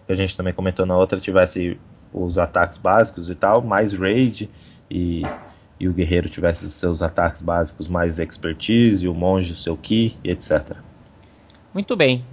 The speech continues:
Speaker 2: É, e só pra gente comentar também um pouco sobre as novidades aí, o que, que vai tá saindo nos próximos meses aqui pela Wizard of the Coast.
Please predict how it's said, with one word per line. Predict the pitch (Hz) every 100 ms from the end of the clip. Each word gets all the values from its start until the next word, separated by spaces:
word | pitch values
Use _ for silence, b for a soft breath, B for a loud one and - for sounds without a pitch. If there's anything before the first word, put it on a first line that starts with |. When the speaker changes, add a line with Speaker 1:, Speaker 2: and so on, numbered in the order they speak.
| -
Speaker 2:
É, | 143 151
e | 151
só | 208
pra | 214
gente | 208 208
comentar | 208 202 196 190
também | 202 196
um | 190
pouco | 202 190
sobre | 214 190
as | 185 185 147 147
novidades | 180 165 139 156 160
aí, | 143 156
o |
que, | 175
que | -
vai | 156
tá | 151 151
saindo | - 139 147 147
nos | 139 131
próximos | - 143 143 147 131 110
meses | 131 131 117
aqui | 120 135
pela | 123 131 123
Wizard | 120 120 123
of | 131
the | 151
Coast. | - 196 208 -